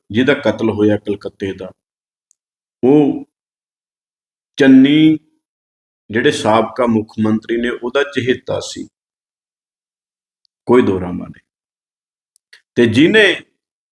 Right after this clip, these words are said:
ਗੋਲੀ ਮਾਰ ਕੇ ਕਤਲ ਕੀਤਾ ਹੈ, ਹਰਜਿੰਦਰ ਗਿੱਲ,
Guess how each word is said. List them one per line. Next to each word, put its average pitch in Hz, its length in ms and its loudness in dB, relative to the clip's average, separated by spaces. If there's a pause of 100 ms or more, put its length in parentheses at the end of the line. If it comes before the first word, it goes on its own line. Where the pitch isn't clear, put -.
(420)
ਗੋਲੀ 131 360 2
ਮਾਰ 139 320 2
ਕੇ 139 440 -6 (440)
ਕਤਲ 135 400 -2
ਕੀਤਾ 117 340 0
ਹੈ, - 320 -2 (960)
ਹਰਜਿੰਦਰ 113 500 2
ਗਿੱਲ, 104 520 0